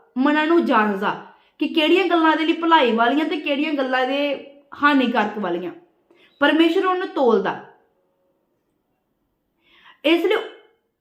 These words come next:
ਸਾਡੇ ਥਾਟ ਸਾਡੇ ਮਨ ਵਿੱਚ ਬਹੁਤ ਜ਼ਿਆਦਾ ਭਰੇ ਹੋਏ ਨੇ, ਕਿਹੜੇ ਚੰਗੇ, ਕਿਹੜੇ ਮਾੜੇ, ਇਹੀ ਸਾਡੇ ਜਿਹੜੇ ਸਬਕੌਂਸ਼ੀਅਸ ਮਾਈਂਡ, ਉਹਨੂੰ ਨਹੀਂ ਪਤਾ, ਸਾਡੀ ਇੱਕ ਬੁ-, ਬੁੱਧੀ ਨੂੰ ਨਹੀਂ ਪਤਾ ਲੱਗ ਰਿਹਾ ਕਿ ਕਿਹੜੇ, ਕਿਹੜੇ ਚੰਗੇ ਨੇ, ਕਿਹੜੇ ਮਾੜੇ ਨੇ।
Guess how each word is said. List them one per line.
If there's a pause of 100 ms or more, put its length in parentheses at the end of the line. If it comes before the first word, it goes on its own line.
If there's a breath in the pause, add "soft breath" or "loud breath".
(140)
ਸਾਡੇ
ਥਾਟ
ਸਾਡੇ
ਮਨ
ਵਿੱਚ
ਬਹੁਤ
ਜ਼ਿਆਦਾ
ਭਰੇ
ਹੋਏ
ਨੇ,
ਕਿਹੜੇ
ਚੰਗੇ,
ਕਿਹੜੇ
ਮਾੜੇ,
ਇਹੀ
ਸਾਡੇ
ਜਿਹੜੇ (240 loud breath)
ਸਬਕੌਂਸ਼ੀਅਸ
ਮਾਈਂਡ,
ਉਹਨੂੰ
ਨਹੀਂ
ਪਤਾ, (960)
ਸਾਡੀ
ਇੱਕ
ਬੁ-,
ਬੁੱਧੀ
ਨੂੰ
ਨਹੀਂ
ਪਤਾ
ਲੱਗ
ਰਿਹਾ
ਕਿ (260 loud breath)
ਕਿਹੜੇ,
ਕਿਹੜੇ
ਚੰਗੇ
ਨੇ,
ਕਿਹੜੇ
ਮਾੜੇ
ਨੇ।